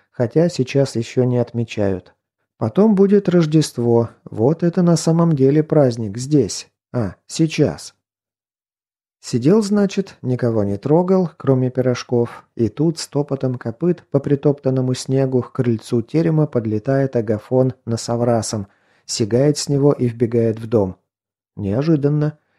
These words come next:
Сейчас должен был инвалид к Туле подъезжать, а тут вон нарисовался и взлетел по крыльцу, даже позабыв, что вторую ногу серьезно подволакивает.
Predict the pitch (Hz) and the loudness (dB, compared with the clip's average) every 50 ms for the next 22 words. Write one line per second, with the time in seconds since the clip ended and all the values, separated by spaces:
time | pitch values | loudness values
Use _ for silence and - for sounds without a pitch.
0 | _ _ _ _ - - 110 98 - - 127 139 156 165 147 135 127 143 156 165 | _ _ _ _ -6 -4 -4 -4 -2 -2 0 0 2 0 0 2 2 2 2 4
1 | 151 151 151 147 139 139 151 160 165 - 139 135 131 127 127 120 123 139 156 151 | 4 2 2 2 4 2 2 2 2 2 0 0 0 0 0 2 2 0 0 -2
2 | - - - - 180 190 170 139 123 - 120 113 117 117 113 107 107 110 104 95 | -6 -10 -4 -2 0 2 2 0 0 -2 -2 0 0 0 0 -2 -4 -4 -6 -6
3 | 92 - _ _ _ - 110 110 - 117 110 - 110 117 127 135 139 131 120 117 | -6 -10 _ _ _ -8 -8 -6 -6 -8 -8 -6 -4 -2 0 0 0 0 -2 -2
4 | 113 113 - - 113 104 104 120 135 139 135 - 139 135 135 - _ _ _ _ | -2 -4 -4 -6 -8 -6 -2 -2 -2 -2 -2 -2 -4 -4 -4 -8 _ _ _ _
5 | _ _ - 123 135 135 135 143 143 143 143 - 175 180 175 - 175 156 - 165 | _ _ 0 2 2 2 2 2 0 0 0 0 0 -2 0 -2 -4 -4 0 2
6 | 160 156 156 156 - 175 175 165 147 147 147 139 147 139 - 139 123 131 131 131 | 2 2 2 0 0 0 0 2 2 2 2 0 0 0 0 -2 0 0 -2 0
7 | 156 185 175 - - - - 120 120 - - 127 131 147 156 156 151 147 165 180 | 2 0 0 0 -2 -4 -4 -4 -4 -2 -2 0 2 4 4 4 4 4 2 2
8 | 170 160 151 139 - 151 143 147 147 147 139 131 135 127 123 - 131 127 135 147 | 2 2 0 0 0 0 2 2 2 2 2 0 -2 -6 -4 -4 -4 -2 0 0
9 | 147 143 131 117 - - 107 101 101 98 98 - | 0 0 0 -2 -4 -6 -6 -4 -4 -4 -6 -8